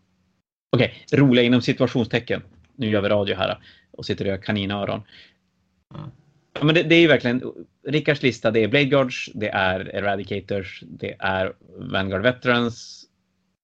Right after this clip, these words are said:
Speaker 1: Det är ju alla de bra enheterna som Space Marines kan ta fram.
Speaker 2: Och så en Hellblaster-enhet har han ju också där någonstans.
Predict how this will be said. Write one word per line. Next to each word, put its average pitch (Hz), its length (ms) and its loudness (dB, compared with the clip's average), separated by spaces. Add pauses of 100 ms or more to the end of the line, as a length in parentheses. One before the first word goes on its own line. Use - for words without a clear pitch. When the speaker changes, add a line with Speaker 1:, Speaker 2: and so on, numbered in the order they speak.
(800)
Speaker 1:
Det 120 220 -2
är 123 220 2
ju 123 260 0
alla 104 320 0
de 101 180 -4
bra 101 280 -2
enheterna 101 560 -6
som 95 180 -8
Space 98 320 -2
Marines 95 180 -8
kan 90 280 -8
ta 90 120 -8
fram. - 300 -4 (800)
Speaker 2:
Och - 160 -14
så - 100 -12
en 101 60 -8
Hellblaster-enhet 110 840 -4
har 101 100 -6
han 95 100 -6
ju - 60 -8
också - 320 -10 (380)
där - 120 -2
någonstans. 92 460 -10